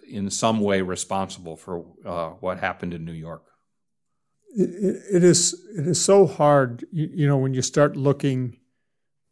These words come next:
Speaker 2: behind what's obviously wrong. You know, here,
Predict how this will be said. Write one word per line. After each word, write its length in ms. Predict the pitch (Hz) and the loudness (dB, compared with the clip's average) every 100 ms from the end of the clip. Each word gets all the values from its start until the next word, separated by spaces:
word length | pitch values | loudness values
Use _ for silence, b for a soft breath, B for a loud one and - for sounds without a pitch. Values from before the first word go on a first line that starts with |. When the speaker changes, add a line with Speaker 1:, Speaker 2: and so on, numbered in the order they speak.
| _ _ 208 | _ _ -4
Speaker 2:
behind 640 | 127 139 135 147 147 147 127 | 2 2 2 2 4 2 0
what's 240 | 131 123 | 0 2
obviously 580 | 147 151 143 123 - 131 | 2 4 2 -2 0 -2
wrong. 320 | 113 110 113 | -2 -4 -4
You 100 | 135 | -2
know, 120 | 123 120 | 0 0
here, 260 | 139 143 | -2 -4